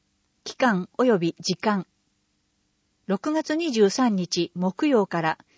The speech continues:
七月九日土曜まで。午前八時三十分から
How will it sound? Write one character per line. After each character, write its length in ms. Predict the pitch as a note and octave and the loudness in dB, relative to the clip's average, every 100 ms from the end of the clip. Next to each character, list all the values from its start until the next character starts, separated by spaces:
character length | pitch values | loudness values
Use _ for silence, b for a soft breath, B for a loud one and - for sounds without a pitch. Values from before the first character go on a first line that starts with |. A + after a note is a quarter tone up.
| b | b
七 260 | - - C#4+ | -8 -4 -2
月 220 | C#4 - | -2 -2
九 120 | G#3 A3 | -4 -2
日 380 | G#3 G3+ F#3 F3 - | -2 0 0 -2 -2
土 180 | F#3 G3 | 0 2
曜 200 | C#4 G3 | 2 0
ま 160 | F3 | -2
で。 160 | D#3+ - _ _ _ _ _ _ _ _ - | -6 -10 _ _ _ _ _ _ _ _ 0
午 160 | C4 B3+ | 2 4
前 200 | F#3 E3 - | 2 -2 -6
八 280 | G3+ A#3+ | -8 -4
時 100 | A#3+ | -2
三 240 | F#3 A3+ B3 | 0 2 2
十 120 | B3+ | 0
分 240 | - G3+ | -2 -4
か 160 | F#3+ F3 | 0 0
ら 160 | E3+ | 0